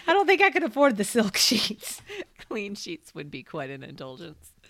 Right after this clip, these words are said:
Speaker 2: That's true. Um, so Lee Sing ends up leaving, and she leaves
Speaker 1: Mm-hmm.
Speaker 2: singing "Oh Susanna" as the door closes behind her.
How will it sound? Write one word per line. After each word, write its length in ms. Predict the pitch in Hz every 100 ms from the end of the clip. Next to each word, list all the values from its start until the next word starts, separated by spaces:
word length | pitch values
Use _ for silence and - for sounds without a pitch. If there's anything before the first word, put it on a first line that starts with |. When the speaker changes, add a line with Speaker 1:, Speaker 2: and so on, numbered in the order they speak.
| - - - -
Speaker 2:
That's 400 | - - 214 -
true. 400 | 180 82 82 381 _ _ - _ -
Um, 560 | 202 175 180 170 - _ _ -
so 480 | - 247 220 208 202 _ - _
Lee 360 | - - 214 226
Sing 320 | 233 233 220
ends 180 | 196 202
up 140 | 208 196
leaving, 500 | 220 196 127 151 156
and 280 | 170 156 160
she 300 | - - 170
leaves 400 | 165 175 165 151
Speaker 1:
Mm-hmm. 80 | 160
Speaker 2:
singing 360 | 156 151 147 -
"Oh 120 | 147
Susanna" 640 | 147 165 160 139 135 139 -
as 120 | 143
the 100 | -
door 240 | 143 139 135
closes 400 | - 131 139 143
behind 400 | 135 120 123 117
her. 160 | 139